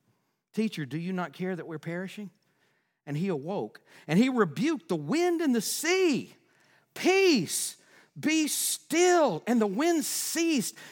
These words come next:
and there was great calm. That Greek word there, peace, it's siopao,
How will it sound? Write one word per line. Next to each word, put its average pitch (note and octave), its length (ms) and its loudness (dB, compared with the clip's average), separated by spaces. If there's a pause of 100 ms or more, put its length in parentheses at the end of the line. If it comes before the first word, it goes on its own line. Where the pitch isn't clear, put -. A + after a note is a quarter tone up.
(120)
and D4 120 4
there D4+ 100 2
was A#3+ 200 0
great C#4+ 520 0 (440)
calm. G#3+ 1040 2 (920)
That C#4 200 0
Greek D#4 360 0
word D4+ 280 0
there, G#3+ 200 2
peace, B3 840 -2 (340)
it's G3+ 320 -2 (180)
siopao, C#4 1500 0